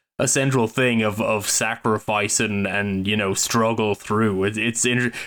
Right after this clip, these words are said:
'cause they're basically praying to a f-, uh, almost kind of a false god, 'cause he's a desecrated Buddha i-, within this desecrated temple, effectively.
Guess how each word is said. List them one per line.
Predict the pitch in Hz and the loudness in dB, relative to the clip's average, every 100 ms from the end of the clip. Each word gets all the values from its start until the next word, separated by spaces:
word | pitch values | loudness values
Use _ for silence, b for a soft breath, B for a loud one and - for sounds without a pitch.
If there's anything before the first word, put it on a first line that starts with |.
| - | -4
'cause | 135 | 0
they're | 131 123 | 2 2
basically | 123 131 - 131 113 95 _ _ _ _ _ | 2 0 2 2 2 0 _ _ _ _ _
praying | - 127 123 120 | 0 2 4 2
to | 113 123 | 4 4
a | 110 | 2
f-, | - - - | 0 -8 -6
uh, | 90 101 101 87 | 0 2 0 -2
almost | 87 117 123 110 - | 0 2 2 0 -2
kind | 104 107 | -2 -2
of | 101 | -2
a | |
false | 98 - 113 104 - | -4 0 0 0 -2
god, | - 113 107 92 | 0 0 2 -2
'cause | - 98 | -4 -4
he's | 101 | -2
a | 98 | -4
desecrated | 95 107 110 120 120 110 107 98 | -2 -2 -2 -2 0 0 -2 0
Buddha | 117 117 113 104 104 | 4 4 4 0 0
i-, | 117 | -4
within | 110 113 113 110 | 0 0 0 0
this | 104 107 - _ | 0 -2 -4 _
desecrated | 113 113 107 - - 214 208 202 92 - - | -4 -2 -2 -4 -2 0 0 0 -2 -6 -6
temple, | - 110 113 107 98 98 | -4 -2 0 0 0 0
effectively. | - 104 101 117 107 98 95 | -2 -4 -2 -2 0 0 -2